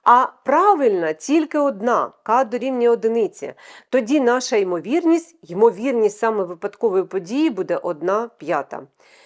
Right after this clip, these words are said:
Подивіться на відповіді: серед них немає однієї п'ятої аж ніде. І тут я вам нагадаю важливу навичку. Е, потрібно вміти переводити звичайний дріб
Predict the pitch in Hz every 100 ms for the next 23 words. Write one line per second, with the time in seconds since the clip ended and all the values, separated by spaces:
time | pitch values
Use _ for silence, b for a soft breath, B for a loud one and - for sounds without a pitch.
0 | b b b 233 277 370 320 269 269 269
1 | - 180 165 147 156 - 233 269 196 240
2 | 320 320 - 220 214 226 262 294 277 254
3 | 190 240 240 233 226 220 233 233 220 208
4 | 214 - - 190 - 196 170 175 170 226
5 | 208 190 175 180 185 202 190 247 170 170
6 | 165 196 196 - 160 160 135 139 - -
7 | 143 B B B B B - 185 190 -
8 | - 202 202 165 190 175 - 151 185 240
9 | 285 - - 185 190 214 160 165 160 139
10 | 175 - 226 262 214 156 147 151